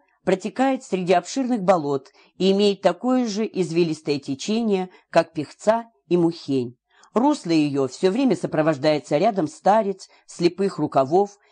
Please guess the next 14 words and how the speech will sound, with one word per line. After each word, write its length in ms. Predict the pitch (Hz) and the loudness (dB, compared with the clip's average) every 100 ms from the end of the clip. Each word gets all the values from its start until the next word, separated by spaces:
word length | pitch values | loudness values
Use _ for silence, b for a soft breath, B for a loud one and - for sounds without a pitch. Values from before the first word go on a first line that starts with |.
| _ | _
маленьких 500 | 175 233 208 156 151 | 0 2 0 -6 -6
озерков 600 | 151 139 - 190 226 220 | -4 -4 -4 -2 -2 -2
и 80 | 165 | -6
глухих 480 | 151 165 - 240 - | -2 -2 -2 -6 -4
проток, 560 | 208 208 160 156 139 b b | -4 -2 -2 -2 -4 b b
незаметно 640 | - 156 151 156 240 226 220 | -2 0 2 2 2 -2 -4
переходящих 840 | 214 196 196 175 175 - 165 - | -4 -2 -2 2 0 -2 -10 -10
в 120 | 151 123 | -8 0
болото. 600 | 156 143 127 - 117 113 _ b b - | 0 2 -4 -6 -12 -12 _ b b -2
Низина, 600 | 180 226 202 269 254 226 | 0 2 2 2 2 0
по 140 | 214 | -2
которой 360 | 196 208 202 196 | 2 0 0 -2
протекает 540 | 196 180 180 180 175 165 | -2 -6 0 0 0 -2
река, 420 | 170 160 156 | -2 0 0